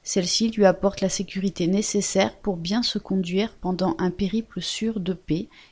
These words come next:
et de tranquillité intérieure. Mais cela ne veut pas dire que les autres personnages agiront ainsi, car nous vivons dans un vaste océan de diversité culturelle, morale, intellectuelle, religieuse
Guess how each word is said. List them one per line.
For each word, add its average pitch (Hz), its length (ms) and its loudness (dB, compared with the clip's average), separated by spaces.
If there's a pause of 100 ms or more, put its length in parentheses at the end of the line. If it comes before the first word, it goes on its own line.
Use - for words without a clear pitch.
et 180 80 -2
de 190 100 2
tranquillité 208 960 -2
intérieure. 165 640 -2 (800)
Mais 185 80 2
cela 202 360 6
ne 226 120 4
veut 180 160 -2
pas 175 160 2
dire 196 280 -2
que - 140 -6
les 165 240 -2
autres 208 260 -4
personnages 185 680 -2
agiront 185 500 0
ainsi, - 520 -6 (360)
car 160 160 0
nous 180 140 2
vivons 190 320 0
dans 196 240 2
un 170 100 4
vaste 196 360 0
océan 180 420 0
de 196 140 -2
diversité 196 680 -2
culturelle, 180 720 -2 (440)
morale, 190 580 2 (260)
intellectuelle, 190 960 0 (240)
religieuse 190 760 2